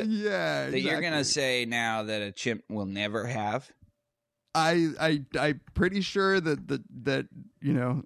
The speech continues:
Speaker 1: our best science tells us that chimps have, like, amazing cognitive capabilities,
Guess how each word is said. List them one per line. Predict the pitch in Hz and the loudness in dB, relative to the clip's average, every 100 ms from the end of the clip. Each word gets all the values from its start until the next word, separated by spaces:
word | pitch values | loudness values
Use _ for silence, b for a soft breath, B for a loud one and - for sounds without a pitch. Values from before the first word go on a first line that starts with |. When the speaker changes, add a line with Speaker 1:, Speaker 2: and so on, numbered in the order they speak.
| - | -4
Speaker 1:
our | 117 131 | -2 0
best | 143 151 - | 2 0 0
science | 143 139 | 0 0
tells | - 131 127 | 0 0 0
us | 135 | -4
that | 113 | -6
chimps | - 139 123 | 0 0 0
have, | - 117 113 - b b b b _ - | 0 0 -2 -10 b b b b _ -2
like, | 131 117 - _ - | -2 -2 -8 _ -4
amazing | 139 151 180 220 254 214 147 | 0 2 2 4 4 4 2
cognitive | 185 135 127 131 | 2 2 2 2
capabilities, | 127 139 135 117 120 123 | 2 2 2 -2 -2 -4